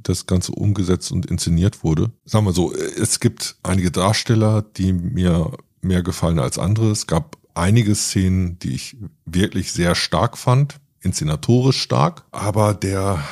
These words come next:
grundsätzliche Angang, damit habe ich so ein kleines Problem. Ich vermute, das wird schon in dem Roman so gewesen sein und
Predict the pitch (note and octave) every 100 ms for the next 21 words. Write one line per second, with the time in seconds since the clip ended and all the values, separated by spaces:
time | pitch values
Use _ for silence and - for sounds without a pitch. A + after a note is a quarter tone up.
0 | - - F2+ A#2 - A#2 - G#2+ G#2 -
1 | F#2+ F#2+ F2+ - G2 B2+ C3 G2 G#2 A#2
2 | A2 _ - F#2+ G2+ - F#2 F2 - E2
3 | D#2 E2+ D#2 - D2 D2+ D2+ D2 _ -
4 | - - F#2 G#2 A2+ G2 F2+ G2+ - -
5 | F2+ - F#2 F2+ E2+ E2 E2+ F#2+ G#2+ -
6 | _ D3 - F#2 F#2+ F#2 F#2 F2+ F2+ -
7 | - E2+ E2+ F2 F2 E2+ -